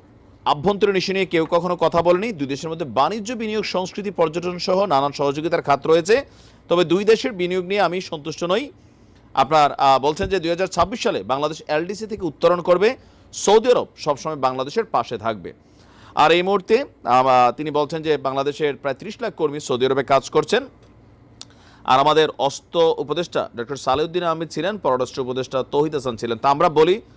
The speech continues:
সরকারকে ডাইন বাম ভামার সুযোগ নাই, আপনাদেরকে জনগণের জন্য এখানে বসানো হয়েছে। জনগণের সিদ্ধান্ত হচ্ছে বাংলাদেশে তেল পরিশোধনাগার হওয়া চাই, চাই, চাই, কারণ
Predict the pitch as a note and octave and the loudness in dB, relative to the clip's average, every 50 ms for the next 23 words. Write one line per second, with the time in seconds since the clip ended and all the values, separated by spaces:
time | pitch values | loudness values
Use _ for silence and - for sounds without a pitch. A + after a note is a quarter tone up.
0 | _ _ _ _ - - D#3 D3 C3+ - F3+ F3 E3 F#3 E3+ C3+ G#2+ C#3+ D3+ D#3+ | _ _ _ _ -4 0 0 0 0 0 -2 -2 -2 -2 -4 0 0 0 0 0
1 | E3 D#3 E3 E3 E3 D3 D3 D3 D3+ D#3+ D3+ - - C#3+ C#3 D#3+ D#3+ E3 F3 F#3+ | 0 0 0 0 0 0 -2 0 0 0 -2 -2 -4 -6 -6 -6 -4 -2 -2 -2
2 | A3 A3 - _ _ _ - - B2+ C#3+ D3+ D3+ D#3+ D#3+ E3+ D#3+ B2 F#2 A2+ C#3 | -2 -2 -8 _ _ _ -2 -2 -2 0 0 -2 -2 -2 -4 -6 -6 -4 -2 -2
3 | D3 D#3+ D#3+ E3+ F3 F3 E3+ E3 F3 F3 E3+ D#3+ D#3 D#3+ E3 C#3+ C#3+ F3 - D#3 | 0 0 0 -2 -2 -4 -4 -6 -4 -4 -2 -2 -2 -2 -2 2 0 0 2 0
4 | D#3 D#3+ D#3+ E3 E3 - G#3 A#3+ B3 - - _ - - - - G2+ F#2 D#3 E3+ | 0 2 2 0 2 2 0 0 0 -2 -10 _ -20 -20 -20 -10 -4 -2 0 0
5 | F#3 F#3+ G3+ G3+ G3+ - - E3+ D#3 D3+ F3 F3+ F3 G3 F#3 - - E3+ D3 D3 | 0 0 -2 -2 -4 -4 -6 -6 -2 -2 -2 -2 -2 -4 -6 -4 -2 0 2 2
6 | D3 D3+ D#3+ D#3+ F3 F3+ - A3 C4 C#4+ C#4+ _ _ _ _ _ _ _ - D#3+ | 2 4 2 2 2 2 2 2 2 2 0 _ _ _ _ _ _ _ 2 4
7 | F3 F#3+ G3 G#3 - - F3+ F3+ F3+ - G#3 G3 G3+ G3 F#3 E3 D#3 C3+ - - | 4 4 4 2 0 -2 -2 -2 -2 -2 -2 -2 0 0 2 2 2 2 2 0
8 | A#2 C3+ C#3 D3+ E3 E3+ E3 - - F#3 F#3 G3 G#3 G#3+ A3 - - - F#3 F#3 | -2 0 4 4 4 4 2 0 0 2 4 4 4 2 0 -2 0 2 2 4
9 | G3 G3+ G#3 F#3 - - F#3+ F#3+ G#3+ B3+ C4+ G#3+ - E3 E3+ F#3+ A3+ A#3+ | 4 2 0 -4 -2 2 4 4 4 4 2 0 2 2 4 2 2 -2